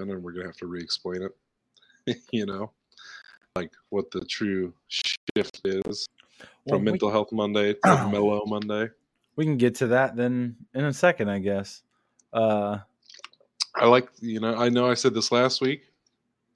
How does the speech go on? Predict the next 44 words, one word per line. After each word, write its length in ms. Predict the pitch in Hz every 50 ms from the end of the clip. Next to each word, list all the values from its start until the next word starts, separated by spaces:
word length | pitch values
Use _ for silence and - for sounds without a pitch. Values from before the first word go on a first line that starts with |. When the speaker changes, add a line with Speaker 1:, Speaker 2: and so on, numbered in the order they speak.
| - -
Speaker 1:
but 120 | 101 98
I 40 | 95
like 240 | 98 98 101 98 -
your 100 | 110 104
new 100 | 107 104
setup. 480 | - - - 107 107 117 127 139 - _ _ _ _ _ _ - -
Speaker 2:
Thank 200 | 107 107 - -
you, 60 | -
man. 140 | - 98 98 104 110 - -
Yeah. 260 | 117 117 107 90 90
Speaker 1:
And, 100 | 87 -
Speaker 2:
I 100 | - 123
like 240 | 135 139 147 135 139
Speaker 1:
uh, 20 |
Speaker 2:
it 80 | 127 -
too. 220 | - 160 156 131
It's 180 | 117 110 107 -
getting 240 | 143 156 147 147
more 300 | 147 147 143 139 147 156
interesting, 680 | 156 151 151 143 - 151 139 - - 151 151 160 156 151
will 180 | 131 131 131 120
be 280 | 113 127 127 131 135
more 580 | 131 127 120 117 117 123 139 151 156 143 131 110
interesting 840 | 110 113 113 - - 113 107 104 - - 113 107 104 101 101 98 - _ _ _ - - _ _ - -
uh, 340 | 104 107 107 107 104 101 95
in 240 | - 110 117 113 110
the 120 | 110 110 107
coming 320 | - 135 127 131 127 127
days. 280 | 117 139 151 143 117 113
I 60 | 113
got 200 | 110 117 110 107
more 200 | 120 117 117 117
stuff 320 | - - - 127 117 -
on 100 | 123 117 117
the 60 | 117
way 260 | 113 117 127 135 127
in 80 | 120 117
the 60 | 117
mail 280 | 120 127 139 131 120 _ _ _ -
right 180 | 101 95 92
now. 140 | - 120 123 - 95
Speaker 1:
I 40 |
love 200 | 92 104 120 123
it. 80 | 113